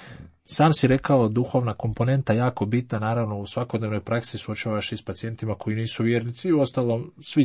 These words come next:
psihijatri rade po postulatima struke, ali mislim da i kao ljudi, kao vjernici, ne možemo ne istaknuti vrijednost vjere upravo u ovom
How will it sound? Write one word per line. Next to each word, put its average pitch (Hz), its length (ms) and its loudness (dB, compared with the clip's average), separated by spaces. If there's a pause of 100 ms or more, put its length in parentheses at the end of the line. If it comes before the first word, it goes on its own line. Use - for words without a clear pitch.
(120)
psihijatri 123 400 0
rade 120 220 0
po - 120 -18
postulatima 120 580 -2
struke, 139 380 0 (360)
ali 131 220 2
mislim 156 380 2
da 135 180 4 (440)
i 151 100 0
kao 151 200 6
ljudi, 170 280 6
kao 139 160 2
vjernici, 143 440 2
ne 139 240 4
možemo 131 380 4
ne 127 80 6
istaknuti 131 520 4
vrijednost 120 500 4
vjere 135 320 8 (300)
upravo 151 300 4
u 151 80 8
ovom 131 300 6